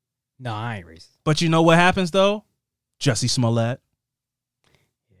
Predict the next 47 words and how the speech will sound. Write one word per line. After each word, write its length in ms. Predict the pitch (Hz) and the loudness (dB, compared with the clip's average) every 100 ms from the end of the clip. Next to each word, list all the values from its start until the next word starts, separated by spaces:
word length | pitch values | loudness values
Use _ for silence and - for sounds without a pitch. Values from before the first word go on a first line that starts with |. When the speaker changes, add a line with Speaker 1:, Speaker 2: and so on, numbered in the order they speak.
| _ - | _ -4
Speaker 2:
Now 260 | 131 156 | 2 6
he's 220 | 147 175 131 | 6 4 2
this 160 | 156 | 0
example 480 | 151 120 151 151 139 | 0 0 0 0 -2
of, 100 | 120 | -2
like, 240 | 123 110 | -2 -4
"See, 280 | - - 233 | -4 -2 2
you 160 | 196 262 | 2 2
can 100 | 254 | 2
just 140 | 165 | 2
come 160 | 190 180 | 6 6
out 120 | 160 | 6
and 120 | 127 | 4
lie 240 | 123 185 349 | 6 8 8
about 240 | 147 151 | 8 6
somebody 240 | 139 131 120 | 4 2 2
being 180 | 123 | 0
racist 340 | 117 226 196 - | 2 2 2 -4
towards 380 | 123 107 104 113 | -4 -2 -4 -6
you." 140 | 165 - _ _ _ _ _ _ - | -10 -12 _ _ _ _ _ _ 0
They're 100 | 220 | 2
never 380 | 208 220 185 165 | 4 4 6 4
gonna 160 | 147 | 2
let 220 | 127 117 | 0 -4
that 180 | 101 95 | -8 -14
go. 180 | 95 87 _ _ _ - | -16 -20 _ _ _ 0
That's 180 | 220 220 | 0 4
gonna 180 | 254 | 2
be 120 | 208 208 | 4 2
a 60 | |
Fox 340 | 151 - - - | 2 4 4 2
News 220 | 180 165 | -2 -2
talking 380 | 175 160 156 143 | 0 -2 -2 -4
point 420 | - 147 139 - | -2 -2 -2 -8
forever. 580 | - 139 139 98 85 - _ _ _ _ _ | -6 -2 -2 -2 -8 -20 _ _ _ _ _
Anytime 400 | 165 220 233 226 | -2 0 4 4
a 40 | 214 | 2
story 440 | - 226 208 180 | 2 6 6 6
that 180 | 156 143 | 4 4
really 320 | 147 277 330 | 6 6 6
affects 340 | 285 311 320 - | 4 4 2 0
people, 360 | 170 - 80 | -4 -4 -10
some 280 | - 185 160 | -6 0 6
real 200 | 247 311 | 8 8
shit 200 | - 302 | 6 2
goes 220 | 214 175 | 4 4
down, 300 | 156 127 104 | 2 0 -2